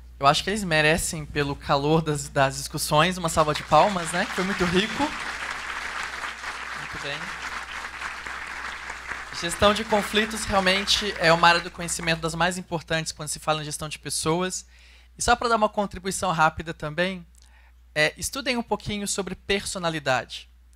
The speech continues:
A construção da personalidade mostra por que as pessoas ficam em cima do muro, por que que as pessoas fogem dos conflitos e por que algumas pessoas são confrontadoras.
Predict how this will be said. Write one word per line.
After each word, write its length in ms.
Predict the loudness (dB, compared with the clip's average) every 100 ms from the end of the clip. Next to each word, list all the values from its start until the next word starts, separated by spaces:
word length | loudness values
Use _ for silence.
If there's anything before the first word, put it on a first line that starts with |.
| -20 -20 -20 -6
A 60 | -4
construção 560 | 2 2 2 0 0 2
da 100 | 0
personalidade 880 | -2 -4 -6 -4 2 4 4 0
mostra 500 | 0 4 4 4 -6
por 180 | -10 -8
que 120 | -2
as 100 | 0
pessoas 440 | 2 0 0 0 -2
ficam 300 | -6 -8 -8
em 40 |
cima 300 | -6 -6 -6
do 120 | -6
muro, 320 | -4 -4 -4 -10 -20 -20 -20 -20 -20 -8 -4
por 60 |
que 100 | 0
que 80 | 2
as 80 | 0
pessoas 500 | 0 -2 0 0 0
fogem 380 | 0 2 2 0
dos 140 | -8
conflitos 640 | -8 -8 -4 -4 -4 -6 -8
e 60 |
por 180 | -6 -4
que 40 |
algumas 300 | -2 -2 -4
pessoas 380 | -4 -2 -2 0
são 120 | -2
confrontadoras. 1300 | 0 2 2 2 -4 -2 -4 -4 -4 -6 -10 -12 -14